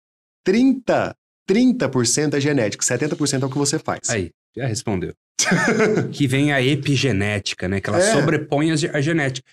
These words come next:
Speaker 2: A epigenética, na verdade, é uma grande oportunidade que nós temos de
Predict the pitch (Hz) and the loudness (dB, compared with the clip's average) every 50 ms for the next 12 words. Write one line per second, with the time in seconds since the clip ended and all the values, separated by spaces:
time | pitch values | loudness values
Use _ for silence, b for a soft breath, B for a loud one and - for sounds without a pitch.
0 | _ _ - - 120 131 143 139 127 143 131 147 139 131 131 135 139 135 - 151 | _ _ -6 -2 0 0 0 0 0 -2 0 0 0 0 2 0 0 -2 -2 -4
1 | 143 143 131 139 131 131 135 135 127 147 135 135 135 127 123 131 143 170 190 180 | -2 -2 0 0 0 0 0 0 0 0 0 0 0 0 0 0 0 2 2 2
2 | 175 170 - 151 131 - 135 117 113 107 107 101 104 - - 113 107 98 95 - | 0 0 -2 -4 -4 -2 -2 -2 -2 0 0 -2 -2 -4 -4 -4 -4 -4 -4 -6
3 | - 123 135 151 147 117 - - - - _ _ _ _ _ _ - 104 101 117 | -4 -2 -2 0 0 0 -2 -4 -6 -8 _ _ _ _ _ _ -10 -6 -2 0
4 | 120 123 117 - - - - | 0 0 0 -2 -6 -14 -18